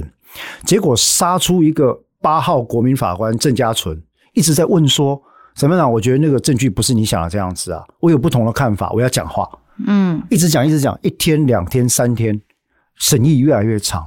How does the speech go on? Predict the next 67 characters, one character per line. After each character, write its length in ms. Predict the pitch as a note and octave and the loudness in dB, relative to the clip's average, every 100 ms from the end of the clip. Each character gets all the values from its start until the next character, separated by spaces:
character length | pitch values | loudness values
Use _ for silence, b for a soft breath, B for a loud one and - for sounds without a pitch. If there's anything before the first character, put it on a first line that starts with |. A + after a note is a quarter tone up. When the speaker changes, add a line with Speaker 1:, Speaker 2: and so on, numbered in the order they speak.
| - _ _ - | -14 _ _ 0
Speaker 2:
嗯。 180 | G3+ F#3 | 2 2
Speaker 1:
那 60 | |
法 180 | D#3+ G#2+ | 2 2
院 140 | B2+ | 2
是 100 | B2+ | 2
会 80 | C3+ G#2 | 0 -2
急 340 | - F2+ F2+ | -4 -4 -4
的 100 | F#2 | -6
啊， 120 | F2+ | -4
因 60 | B2+ | -2
为 80 | B2 | 0
法 180 | G#2+ A2 | 0 0
院 160 | A#2 | 0
有 180 | G2+ F2 | -2 -4
结 200 | - G2+ | -6 -2
案 140 | G2+ G2+ | 0 0
的 80 | F2+ | 0
压 220 | F#2 F#2 | -2 -2
力 160 | G2 | -4
啊。 120 | F2 - - _ - | -4 -12 -20 _ -2
Speaker 2:
嗯。 340 | G#3 F#3+ E3+ E3+ | 0 0 -2 0
Speaker 1:
大 140 | C#3 | 0
家 160 | C3+ C3+ | 2 0
的 100 | A2+ | 0
时 180 | - G2 | 0 0
间 200 | A2+ A2 | 0 0
也 100 | F#2+ | -2
会 140 | G#2+ | -2
觉 160 | G2 F#2 | -4 -4
得 120 | F#2 | -4
说 100 | G#2 | -4
好 100 | F2 | -4
像 200 | F#2+ F#2+ | -4 -4
卡 180 | - F2+ | -6 -6
在 140 | F#2 | -6
这 240 | F2+ G#2 A2+ | -4 -4 -4
里。 180 | E3 - _ _ _ _ - | -8 -12 _ _ _ _ -4
好， 180 | A2 | -2
所 120 | A#2 A#3 | 2 0
以 140 | D#3+ B B B B - | 0 B B B B -4
法 160 | B2 | 0
官 160 | D#3+ G3+ | 2 2
对 140 | G3+ | 2
这 60 | E3 | 0
些 100 | E3+ | 0
事 160 | E3 C#3 | 0 -2
情 200 | G#2+ G#2 | -2 -2
是 320 | - B2 - _ | -2 -4 -4 _
不 100 | - D3 | -4 -2
确 340 | - A#3 C#3+ | 0 2 0
定 300 | - D#3+ B2 | 2 2 2
性， 280 | - C#3 A2+ | 2 0 2
让 120 | A#2 | 0
他 60 | A#2+ | 0
们 100 | G#2 | -2
感 180 | F#2+ E2+ | -4 -6
到 160 | G#2 | -4
很 140 | F2 D#2 | -6 -6
焦 300 | - G2 F#2+ | -4 -2 -2
虑。 160 | F#2 F#2+ | -4 -2
Speaker 2:
嗯， 640 | G3 G3+ G3+ G3 G3 F#3 F#3+ | 0 0 -4 -8 -12 -16 -8
感 120 | F#3 | -4
到 140 | G#3+ | -2
不 140 | A3+ C4+ | -2 -4
安。 400 | G#3+ G#3+ G#3+ A3 | -2 -4 -6 -4
Speaker 1:
不 140 | E3 | -2
安。 300 | - E3 G3 | 0 2 0